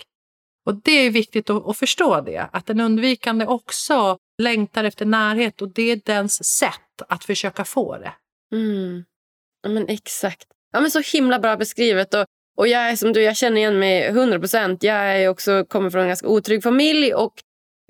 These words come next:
Speaker 2: på utsidan var ju allt bra. Det var ju, jag fick ju häst och de betalade för det och de skjutsade mig och hästen på alla tävlingar genom hela Sverige och du vet, det var, ja, men, inga problem att ta sig till skola. Alltså alla de här, liksom,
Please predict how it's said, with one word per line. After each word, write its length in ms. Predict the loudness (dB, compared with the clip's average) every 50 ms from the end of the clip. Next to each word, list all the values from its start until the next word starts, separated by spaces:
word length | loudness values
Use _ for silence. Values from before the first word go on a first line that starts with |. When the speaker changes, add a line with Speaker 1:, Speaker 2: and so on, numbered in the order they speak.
| 0 2
Speaker 2:
på 100 | 4 4
utsidan 460 | 4 2 2 2 2 2 2 2 2
var 80 | 2
ju 60 | 2 2
allt 200 | 0 -2 -2 -2
bra. 240 | -2 -2 -2 -2 -6 -6 -4
Det 300 | -2 0 2 2 2 2
var 300 | 2 2 2 4 4 4
ju, 160 | 2 2 2
jag 160 | 0 -2 -2
fick 220 | -2 -2 -2 -2 -2
ju 80 | -2 -2
häst 540 | -2 -4 -4 -4 -4 -4 -6 -10 -8 -6 -4
och 60 | -2
de 100 | -2 -2
betalade 340 | -2 -2 -2 0 0 -2 -2
för 80 | -4
det 120 | -2 -2 0
och 60 | -2
de 120 | -2 -4
skjutsade 420 | -2 -2 -2 -2 0 -2 -2 0 0
mig 160 | 0 0 0
och 60 | 0
hästen 320 | -2 -2 -2 -2 -4 -4 -2
på 80 | -2
alla 200 | -2 0 0 -2
tävlingar 640 | 0 -2 -2 -2 -2 -2 -2 -2 -2 -4 -4 -4 -4
genom 300 | -6 -6 -6 -8 -10 -6
hela 380 | -4 -2 -2 0 0 -2 -4
Sverige 460 | -4 -2 -2 0 0 0 -2 -4 -2
och 160 | -2 -4 -4 -6 _ _ _ _ _ _ -10
du 60 | -6
vet, 180 | -6 -6 -6 -6 -6
det 120 | -6 -4
var, 380 | -2 -2 -4 -2 -2 -2 -2 -4 -4 -6 -10 -16 -20 -18 -10
ja, 120 | -8 -6 -6
men, 300 | -6 -6 -6 -8 -10 -12 _ _ _ _ _ _ -4
inga 200 | -2 0 0 0
problem 280 | 0 0 0 0 0 -2
att 60 | -4
ta 140 | -4 -6 -6
sig 120 | -6 -10
till 100 | -10 -8
skola. 380 | -4 -2 -2 0 0 0 -2 -2
Alltså 200 | -4 -4 -4 -4
alla 200 | -4 -2 -2 0
de 100 | 0 0
här, 260 | 0 0 0 -2 -4 -4
liksom, 260 | -8 -8 -8 -8